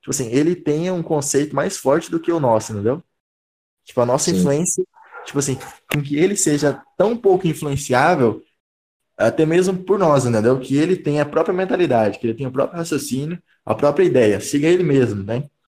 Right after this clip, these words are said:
Speaker 2: Nossa, você falando isso me veio uma coisa aqui na cabeça. É até, tipo,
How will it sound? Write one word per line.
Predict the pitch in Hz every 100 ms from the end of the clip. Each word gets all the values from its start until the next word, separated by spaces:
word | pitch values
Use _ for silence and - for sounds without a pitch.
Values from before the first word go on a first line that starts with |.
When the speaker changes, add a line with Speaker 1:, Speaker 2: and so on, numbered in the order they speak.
| _ _ _ _ _ _
Speaker 2:
Nossa, | - 95 95 90
você | - 95
falando | 92 101 101 98
isso | 98 -
me | 110 117 117
veio | 101 95 101 101
uma | 104 95
coisa | 95 90
aqui | 92
na | 92
cabeça. | 92 101 104
É |
até, | 92 123 135 120
tipo, | - 117 107 92